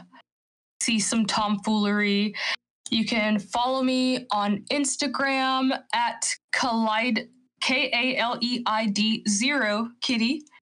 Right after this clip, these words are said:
Um, and then on Twitter, I'm just Kaleido Kitty with no zero, just an O. And, um, yeah, that's,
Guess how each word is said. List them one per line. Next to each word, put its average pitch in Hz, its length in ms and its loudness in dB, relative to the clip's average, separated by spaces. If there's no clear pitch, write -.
Um, 214 520 0
and 247 200 0
then 214 480 0
on 196 440 0
Twitter, 285 560 0
I'm 226 180 0
just - 460 -2
Kaleido 208 480 0
Kitty 214 520 -2
with 214 260 -2
no 214 200 2
zero, 202 480 2
just - 480 -2
an 190 240 0
O. 185 420 -2
And, 196 800 0
um, 190 680 -2
yeah, 269 460 0
that's, 240 400 -2